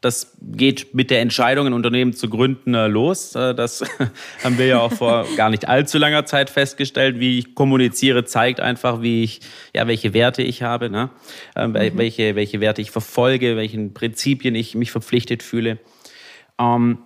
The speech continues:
Speaker 1: natürlich gelten Podcasts gerade jetzt als modern, als hip. Und wenn ich die als Unternehmen einsetze, dann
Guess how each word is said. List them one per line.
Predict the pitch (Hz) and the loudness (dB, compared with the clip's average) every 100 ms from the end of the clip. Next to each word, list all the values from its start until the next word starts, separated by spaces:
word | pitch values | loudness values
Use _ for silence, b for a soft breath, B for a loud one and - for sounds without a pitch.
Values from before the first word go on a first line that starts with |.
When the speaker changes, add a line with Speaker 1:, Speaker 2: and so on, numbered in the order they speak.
| - | -2
Speaker 1:
natürlich | 127 165 190 - | 0 2 2 2
gelten | 143 139 - 117 | 2 0 -2 -4
Podcasts | 131 131 139 120 110 - - 110 - - | -2 -2 0 -2 -2 -8 -16 -16 -20 -8
gerade | 104 107 104 | -2 0 2
jetzt | 117 127 - - - | 2 0 -6 -12 -4
als | 104 98 - | -2 -2 -6
modern, | 101 98 117 117 113 110 | -10 -4 0 0 0 -2
als | - 92 - | -4 -8 -4
hip. | - 139 - - | 0 0 -2 -14
Und | 120 110 104 101 - - - _ | -8 -6 -6 -10 -12 -18 -20 _
wenn | - 107 | -6 -6
ich | 104 | -4
die | 110 | -4
als | 104 | -4
Unternehmen | 110 107 95 92 87 - _ 101 | -4 -2 -2 -2 -6 -8 _ -4
einsetze, | 120 139 120 127 117 - 127 123 B B B B _ | 0 2 2 0 -2 -2 -2 -2 B B B B _
dann | - 92 95 | -2 0 0